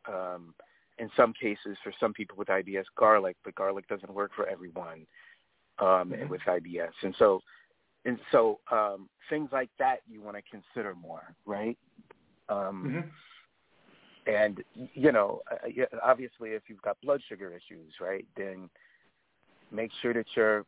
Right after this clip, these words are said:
Speaker 1: eliminating carbs and you're having, um, healthy sources of protein and fat and fiber that are the foundation of your diet. And, uh, you're, uh, again, eliminating the carbs and eliminating the packaged refined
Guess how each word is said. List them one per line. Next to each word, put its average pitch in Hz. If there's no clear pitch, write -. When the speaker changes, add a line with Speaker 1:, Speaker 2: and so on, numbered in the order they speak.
Speaker 1:
eliminating 120
carbs 85
and 87
you're 90
having, 98
um, 95
healthy 117
sources 110
of 110
protein 92
and 92
fat 107
and 95
fiber 95
that 98
are 113
the 104
foundation 104
of 95
your 95
diet. 95
And, 107
uh, 98
you're, 98
uh, 92
again, 101
eliminating 95
the 92
carbs 92
and 90
eliminating 92
the 90
packaged 92
refined 95